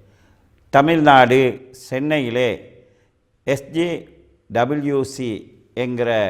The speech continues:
நிலையம் இயங்கி வருகிறது. அஹ்லு சுன்னத் வல் ஜமாத்தினுடைய அடிப்படையில், சலஃபு சாலிஹீன்கள் என்று சொல்லக்கூடிய சாலிகான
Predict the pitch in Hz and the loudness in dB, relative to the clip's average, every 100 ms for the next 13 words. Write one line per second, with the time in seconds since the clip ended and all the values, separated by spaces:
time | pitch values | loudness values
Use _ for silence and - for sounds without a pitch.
0 | - - _ _ _ _ _ _ _ _ | -6 -14 _ _ _ _ _ _ _ _
1 | - 123 139 139 123 98 - - - 120 | -10 -4 -2 0 -4 -8 -14 -20 -8 -6
2 | 123 117 101 101 101 101 120 - _ _ | -4 -4 -6 -6 -8 -8 -12 -20 _ _
3 | _ _ _ _ _ _ _ _ _ _ | _ _ _ _ _ _ _ _ _ _
4 | - 139 175 175 175 170 160 151 131 135 | -6 -4 -4 -6 -6 -6 -4 -4 -2 -2
5 | 143 139 139 123 120 120 117 104 76 - | -2 -4 -4 -6 -4 -2 0 -2 -6 -14
6 | - _ _ _ - 117 135 139 135 131 | -20 _ _ _ -10 -6 -6 -4 -2 -2
7 | 127 139 - - _ _ _ _ _ _ | -4 -8 -12 -20 _ _ _ _ _ _
8 | _ _ _ - 147 170 180 - 156 156 | _ _ _ -8 -2 -2 -2 -4 -2 0
9 | 160 151 147 139 139 117 - 127 135 131 | 0 -2 -4 -2 -2 -4 -6 -6 -4 -6
10 | 135 127 120 120 117 120 110 90 - - | -6 -6 -6 -6 -4 -2 -2 -4 -10 -20
11 | _ _ _ - 143 147 156 151 156 156 | _ _ _ -6 0 0 0 0 0 0